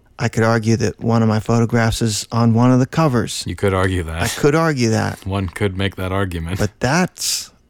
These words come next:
Speaker 1: another story.
Speaker 2: Different story.
Speaker 1: Um, but in the novel The Stand,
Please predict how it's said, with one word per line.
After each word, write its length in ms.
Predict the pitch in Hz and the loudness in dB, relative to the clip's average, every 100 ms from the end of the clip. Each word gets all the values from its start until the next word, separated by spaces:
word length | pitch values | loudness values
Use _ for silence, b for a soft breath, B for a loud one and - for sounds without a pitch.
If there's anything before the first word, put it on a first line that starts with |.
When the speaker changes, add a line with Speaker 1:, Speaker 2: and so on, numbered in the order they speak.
| - | -2
Speaker 1:
another 380 | 117 120 120 | 2 2 2
story. 580 | 123 - 127 107 101 107 | 0 0 0 0 -2 -6
Speaker 2:
Different 300 | 110 92 92 | -10 -12 -12
story. 420 | - 95 104 104 101 B B B - | -14 -12 -10 -8 -10 B B B -6
Speaker 1:
Um, 460 | 117 113 110 107 - _ _ _ b b b - | 0 2 4 2 -2 _ _ _ b b b -14
but 560 | 117 139 - - 80 - _ _ _ - | -2 -2 -2 -6 -12 -12 _ _ _ 0
in 180 | 160 202 | 4 6
the 80 | |
novel 680 | 175 160 156 143 156 147 - _ _ _ - | 6 4 0 0 2 2 0 _ _ _ -18
The 200 | 113 117 | -4 -2
Stand, 720 | - - - 196 117 107 - | -2 -2 0 2 2 -2 -8